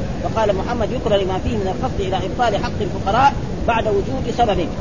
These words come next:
وهو النصاب"، واحتج أبو يوسف بأنه امتناع عن الوجوب، امتناع عن الوجوب لا إسقاط، يعني امتناع عن الوجوب لا إسقاط للواجب، كل واحد، ها، ها، ها. ها، واستدل بأنه لو كان له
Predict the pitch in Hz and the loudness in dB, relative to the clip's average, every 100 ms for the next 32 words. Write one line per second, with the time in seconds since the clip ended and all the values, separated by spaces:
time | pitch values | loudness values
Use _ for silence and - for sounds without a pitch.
0 | - 208 220 220 208 226 196 - - 254 | -2 0 2 2 0 0 0 -2 -2 0
1 | 208 202 202 226 262 202 202 220 190 175 | 0 0 0 0 0 0 0 -2 -4 -4
2 | 220 220 196 180 180 180 160 269 285 - | -4 -4 -4 -2 -2 -2 2 4 4 0
3 | - - 127 196 202 269 208 185 190 190 | -6 -4 -4 -2 0 0 -2 -2 -2 -2
4 | 208 254 247 262 240 - 190 - - - | -2 2 4 4 2 0 -2 -2 -6 -6
5 | - - - - 185 220 262 214 202 185 | -6 -6 -6 -4 -4 0 0 0 -2 -2
6 | 185 254 247 247 233 - 220 196 180 165 | 0 0 2 2 0 -2 -2 0 0 0
7 | - - - - - 311 285 277 220 180 | -2 -6 -6 -6 -4 -4 0 2 0 -2
8 | 175 - - - 214 190 - 226 262 - | -6 -6 -6 -6 -6 -6 -4 -4 -4 -2
9 | 175 - - - - - - - - 220 | -4 -4 -6 -6 -6 -6 -6 -6 -4 -2
10 | 220 220 262 247 226 220 196 202 262 262 | 0 0 0 0 0 0 0 0 4 2
11 | 226 | 2